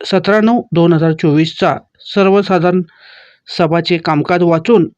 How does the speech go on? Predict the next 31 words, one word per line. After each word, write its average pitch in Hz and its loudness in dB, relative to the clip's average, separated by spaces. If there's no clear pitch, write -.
ठरावांना 170 2
मंजुरी 156 2
देण्यात 147 0
आली. 123 -2
त्याचप्रमाणे 220 2
एकतीस 214 -2
अकरा 185 0
दोन 175 2
हजार 165 2
चोवीस, 165 0
दहा 190 -2
तीन 220 0
दोन 175 2
हजार 160 2
पंचवीस, 160 -2
सतरा 180 0
तीन 185 0
दोन 175 2
हजार 175 2
पंचवीस, 175 -2
वीस 214 0
नऊ 208 2
दोन 170 2
हजार 165 2
चोवीस, 170 -2
एकवीस 208 -2
एक 185 0
दोन 170 0
हजार 165 2
पंचवीस, 180 -2
त्याचप्रमाणे 214 0